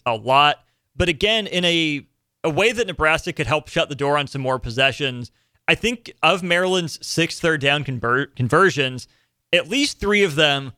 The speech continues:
were on third and seven or more, if not four of them. N-, Nebraska let Maryland off the hook a couple times, which I think makes it even more frustrating,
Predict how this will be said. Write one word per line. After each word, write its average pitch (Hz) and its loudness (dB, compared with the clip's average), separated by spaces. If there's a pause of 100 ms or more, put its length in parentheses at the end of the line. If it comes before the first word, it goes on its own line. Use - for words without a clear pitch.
(200)
were 156 2
on 147 0 (140)
third 180 0
and 143 0
seven 139 -2
or 117 -8
more, - -12 (400)
if 156 0
not 147 4
four 127 0
of 104 -6
them. 90 -8 (100)
N-, 170 -14
Nebraska 202 4
let 202 -2
Maryland 170 -2
off 156 0
the 143 -6
hook 156 -4
a 139 -16
couple 131 -4
times, 147 -4
which 143 -2
I 143 2
think 165 -6
makes 156 -2
it 147 -8
even 131 -6
more 196 0
frustrating, 135 -2